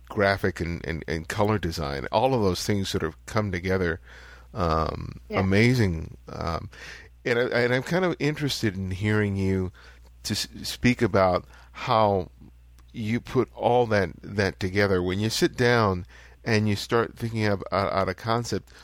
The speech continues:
Speaker 1: what's that process for you? Do you come up with an idea in your head and then sort of draw it out? How, how does that take shape, and how do you see that through to the, the creation of the actual photograph?
Speaker 2: Yeah, uh, I take a good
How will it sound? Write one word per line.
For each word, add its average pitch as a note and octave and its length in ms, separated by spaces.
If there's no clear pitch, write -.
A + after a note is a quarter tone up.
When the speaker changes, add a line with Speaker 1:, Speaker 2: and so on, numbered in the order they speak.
Speaker 1:
what's - 300
that B2 180
process A2+ 520
for D#2+ 240
you? D#2+ 160
Do E2+ 100
you D#2+ 100
come A2 260
up G#2+ 120
with F#2 120
an F#2 80
idea F#2+ 300
in F#2+ 60
your F#2 100
head A2 420
and F2+ 120
then F2+ 180
sort F2+ 200
of D2+ 140
draw F#2+ 360
it F2+ 160
out? A2+ 540
How, A2+ 260
how C3 180
does C3 240
that A2+ 200
take A#2+ 260
shape, A2+ 400
and F#2 340
how G#2+ 240
do A#2 80
you G#2+ 100
see G#2+ 240
that F#2+ 200
through G#2 240
to F2+ 220
the, G2 160
the G2 120
creation F#2 520
of F2 80
the F2 160
actual F2 300
photograph? - 580
Speaker 2:
Yeah, C4+ 480
uh, A#3+ 400
I D4+ 240
take G#4 380
a A3 100
good C4 320